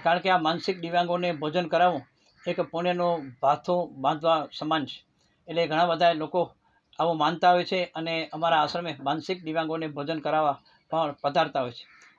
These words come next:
અત્યારે અમારા આશ્રમે દરરોજ શ્રાદ્ધની વિધિનો કાર્યક્રમ સવારના અગિયાર વાગે યોજાય છે અને આ કાર્યક્રમની અંદર વિવિધ પરિવારો જોડાતા હોય છે,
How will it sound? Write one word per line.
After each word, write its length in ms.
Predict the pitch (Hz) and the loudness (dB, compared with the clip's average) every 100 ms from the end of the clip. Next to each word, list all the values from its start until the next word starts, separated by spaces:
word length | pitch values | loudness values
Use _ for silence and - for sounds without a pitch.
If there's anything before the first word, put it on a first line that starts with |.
| - | -10
અત્યારે 400 | 147 180 180 185 | 2 4 4 2
અમારા 280 | 160 170 160 | 2 2 4
આશ્રમે 420 | 160 180 165 139 _ - - - - | 2 -2 -4 -8 _ -20 -20 -16 -2
દરરોજ 400 | 156 185 180 180 | 2 4 2 0
શ્રાદ્ધની 560 | - 160 165 175 175 | 2 2 2 0 -2
વિધિનો 480 | 160 147 147 170 165 | -4 -6 -4 -2 0
કાર્યક્રમ 500 | 151 156 170 170 175 - - | 0 0 2 0 0 -10 -4
સવારના 360 | 147 160 160 | 0 0 0
અગિયાર 280 | 151 147 165 | -4 0 0
વાગે 140 | 165 | 0
યોજાય 340 | 160 151 160 165 | -2 -2 0 0
છે 260 | 180 190 - _ _ _ _ | -2 -6 -8 _ _ _ _
અને 180 | 160 160 | -4 2
આ 100 | 165 | 2
કાર્યક્રમની 520 | 175 160 165 165 165 | 2 0 0 -2 -2
અંદર 340 | 156 165 170 165 | -2 0 0 0
વિવિધ 320 | 139 156 165 | -8 -6 -4
પરિવારો 380 | - 147 160 160 | -4 -2 0 0
જોડાતા 420 | 143 143 156 170 | -2 -4 0 2
હોય 140 | 170 165 | 2 0
છે, 240 | 180 180 | -4 -6